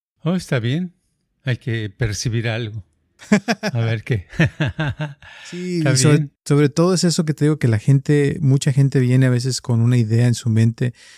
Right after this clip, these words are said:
Speaker 2: de que, por ejemplo, su pareja los está engañando o, o que puede ser que las engañen. Y al, a lo mejor en ese momento no está pasando eso, pero esa percepción de la persona que trae constantemente esa,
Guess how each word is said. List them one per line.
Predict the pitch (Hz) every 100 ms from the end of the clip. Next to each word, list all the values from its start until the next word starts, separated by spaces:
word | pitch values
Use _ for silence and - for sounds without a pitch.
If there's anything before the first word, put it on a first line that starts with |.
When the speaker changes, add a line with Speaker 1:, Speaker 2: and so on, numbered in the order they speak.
| _ -
Speaker 2:
de | 117 110
que, | 117 110
por | 107 110
ejemplo, | 117 120 117
su | - 113
pareja | 104 110 113 113 127
los | 113
está | 104 - 113
engañando | 113 107 104 107 110 110 104
o, | 101 101 - - _ -
o | 120 104
que | 117 104
puede | - 120
ser | 113 113
que | 117
las | 113 107
engañen. | 107 113 131 - - - _
Y | 165 131
al, | 139 135 135
a | 139
lo | 131
mejor | 131 160
en | 165
ese | 156
momento | 165 151 156 - 143
no | 139
está | 135 - 143
pasando | 117 - 123 117 180
eso, | - 117
pero | - 113 117 -
esa | 147 135 185
percepción | - 131 - 110 - 139
de | 151
la | 139
persona | - 120 127 131
que | 127 117
trae | - 117 117
constantemente | - 120 - 120 120 120 117 120
esa, | 107 117 107